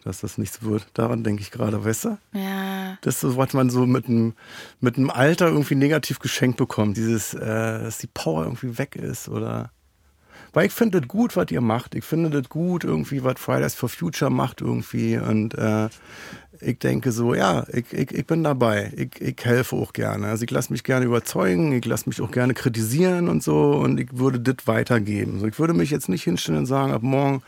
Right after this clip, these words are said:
Speaker 1: rette ich die Erde", aber ich würde gerne öffentlich reflektieren, was ich falsch mache, äh, äh, über was ich mir Sorgen mache. Weißt du, meine Thailand-Reise. Ich bin ja nicht der Einzige, der jetzt im Januar nach Thailand geflogen ist, weißt du? Aber dass man da öffentlich drüber spricht so und sagt, "Ja, so ist es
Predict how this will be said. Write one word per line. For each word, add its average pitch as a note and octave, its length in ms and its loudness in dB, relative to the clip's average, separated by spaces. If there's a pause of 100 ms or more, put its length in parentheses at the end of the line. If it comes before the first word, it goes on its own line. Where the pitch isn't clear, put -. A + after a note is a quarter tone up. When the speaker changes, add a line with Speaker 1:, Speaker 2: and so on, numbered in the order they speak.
(500)
Speaker 1:
rette C3+ 240 2
ich C3 40 -4
die C#3 140 0
Erde", E3+ 320 4
aber C#3+ 220 2
ich - 120 -6
würde C#3 220 2
gerne C3 320 4
öffentlich C3 480 -2
reflektieren, D3+ 720 0
was C3 140 2
ich - 80 -4
falsch - 380 0
mache, B2 840 2 (540)
äh, - 20 -12
äh, B2 360 4
über B2+ 260 2
was C#3 160 0
ich C#3+ 120 -2
mir D3 140 2
Sorgen B2 420 4
mache. A#2 560 4
Weißt C3 320 0
du, D#3 120 2
meine C3+ 260 4
Thailand-Reise. A2+ 840 4
Ich A2 40 -4
bin B2+ 120 0
ja C3 40 4
nicht B2 140 0
der B2 80 2
Einzige, A#2+ 380 0
der A#2 60 2
jetzt A#2 200 0
im A2+ 80 2
Januar A2+ 320 2
nach A2+ 100 2
Thailand B2+ 380 2
geflogen A2 440 0
ist, A2 220 -4
weißt B2 280 0
du? G#3 40 2
Aber F3 240 2
dass E3 200 0
man F3 160 4
da E3+ 60 4
öffentlich F#3+ 380 0
drüber F3 240 0
spricht - 480 -4
so - 140 -4
und A#2 200 0
sagt, A#2 300 0
"Ja, - 220 0
so D3+ 200 0
ist - 140 -2
es A#2+ 80 0